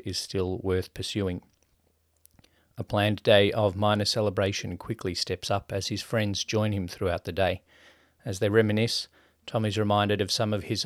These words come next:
hottest sexual conquests, from the night he lost his virginity in the back room of a club, to the moment one of his workmates crossed the line after a few beers. With the help of a night with his closest friends, who get unexpectedly closer,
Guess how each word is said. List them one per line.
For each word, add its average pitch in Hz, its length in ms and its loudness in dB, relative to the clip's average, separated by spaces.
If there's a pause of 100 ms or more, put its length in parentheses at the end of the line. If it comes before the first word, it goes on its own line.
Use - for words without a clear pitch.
hottest - 500 -2
sexual - 360 -4
conquests, - 680 -6 (260)
from 104 180 -4
the 101 60 -2
night 101 220 0
he 107 80 -4
lost 101 260 0
his 101 100 -4
virginity 98 500 -2
in 92 80 -4
the 92 80 -2
back 92 240 -2
room 98 160 -2
of 95 100 -4
a - 40 -12
club, 107 320 -2 (460)
to - 100 -8
the 98 80 0
moment 98 400 0
one 101 160 -2
of 95 80 -2
his 95 180 -8
workmates 104 540 -2
crossed - 360 -4
the 101 80 -2
line 92 340 -2
after - 280 -8
a 101 60 -6
few 92 220 -6
beers. 92 420 -8 (1120)
With 117 100 -8
the 107 100 -2
help 120 240 4
of 113 100 0
a 110 40 0
night 107 240 4
with 104 140 -6
his 107 160 -2
closest 104 440 -2
friends, 101 520 -2 (140)
who 107 100 -2
get 90 200 -2
unexpectedly 92 640 -6
closer, 98 500 -2